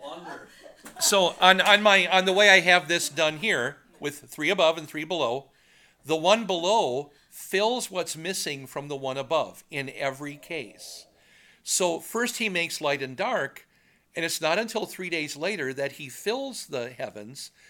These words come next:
Speaker 2: to make the light bringers. We talked about that a little bit last time. Um, but he makes, that's supposed to be a sun, moon, and stars, and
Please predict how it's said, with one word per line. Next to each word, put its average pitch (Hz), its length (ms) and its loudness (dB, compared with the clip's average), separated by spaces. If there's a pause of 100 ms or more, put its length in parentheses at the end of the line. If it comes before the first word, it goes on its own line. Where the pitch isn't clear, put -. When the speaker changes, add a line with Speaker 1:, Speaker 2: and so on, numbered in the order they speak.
(200)
Speaker 2:
to 165 120 -4
make 135 340 -6
the 139 120 -4
light 123 340 -8 (120)
bringers. 143 420 -10
We 185 80 -16
talked 214 280 -6
about 127 200 -10
that - 160 -14
a - 20 -20
little 135 140 -12
bit - 180 -16
last - 300 -16
time. - 200 -18 (720)
Um, 127 260 -4
but 135 100 -2
he 139 100 -2
makes, 131 260 -6
that's 196 200 6
supposed 196 300 0
to 175 80 -2
be 151 120 -4
a 135 80 -2
sun, 139 300 -4
moon, 127 200 -6
and 113 140 -8
stars, 107 600 -8 (560)
and 113 320 -2